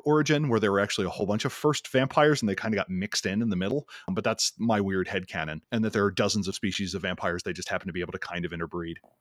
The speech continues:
And in Changeling, we have the idea that there were the Fomorians, there were the Tuatha De Danann, there were the Green Men, there were the whatever. Mage doesn't really talk about that, or if it does, it uses it in a mythic framing. And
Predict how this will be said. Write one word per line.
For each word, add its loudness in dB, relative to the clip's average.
And 2
in 2
Changeling, 0
we -2
have 0
the 2
idea 0
that -6
there -2
were 0
the 0
Fomorians, -10
there -4
were 0
the -2
Tuatha -4
De -16
Danann, -10
there 0
were 4
the -2
Green -2
Men, -2
there -2
were 4
the -2
whatever. -2
Mage 4
doesn't 2
really 2
talk -6
about -2
that, -2
or 6
if 4
it 0
does, 4
it 0
uses 0
it 2
in -2
a 0
mythic -4
framing. -2
And 4